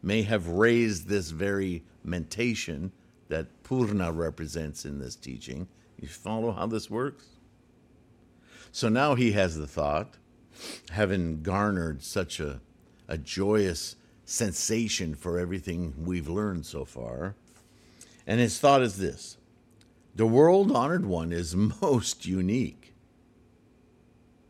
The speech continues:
His deeds are rare. In accord with the varied natures of worldlings," right, living beings, "and by resort to knowledge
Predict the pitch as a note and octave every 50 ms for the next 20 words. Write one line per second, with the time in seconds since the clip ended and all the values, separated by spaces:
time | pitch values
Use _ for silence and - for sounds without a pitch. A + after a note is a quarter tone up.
0 | _ _ _ _ _ _ _ - - - - - - - C#3 C3+ A#2+ G2+ E2 A#2
1 | B2+ E3+ E3 C#3 G2 G#2 F2 F2 F2 D#2+ D#2+ G2 A#2 D3+ D#3 G#2+ C#2 A1 - -
2 | - - - - - _ _ _ _ _ _ _ _ _ _ _ _ _ _ _
3 | _ _ _ _ _ _ _ _ _ _ _ _ _ _ _ _ _ _ _ _
4 | _ _ - - - - - A2+ A#2+ A#2+ A#2 - - C#3 E3 F#3+ G3+ F#3+ D#3 B2
5 | A#2+ F#2 - G#2 F#2 E2 G2 A2 B2 C3+ D3 C#3+ A#2 F#2+ F#2 F#2+ F#2+ G#2+ A#2 A#2
6 | - - G#2 G2 E2+ F#2 E2+ C#2 B1+ - E2+ A2 B2+ C#3+ C3 A2 F#2+ D#2+ D2+ D#2+
7 | D#2 D2+ C#2 D#2 F#2 G#2 A#2 B2 - - - _ _ _ _ _ _ _ - _
8 | _ _ _ _ _ _ _ - - F2 E2+ D2+ E2+ A2+ A#2 G#2 - _ - _
9 | _ - _ - D#2 D#2+ E2+ D2+ D#2 D#2 D#2 C#2 D2+ C#2+ C#2+ C#2+ D2 D2+ E2+ G2
10 | - - - _ _ _ _ _ _ - - - - - - - - - - -
11 | - _ _ - B2+ B2+ B2 B2+ B2 A#2 A#2 A#2 A#2+ A2 G2 C3+ D#3+ F#3+ F#3+ -
12 | - C3 B2 A#2+ B2 C#3 D3+ D#3+ E3+ F3 D#3+ -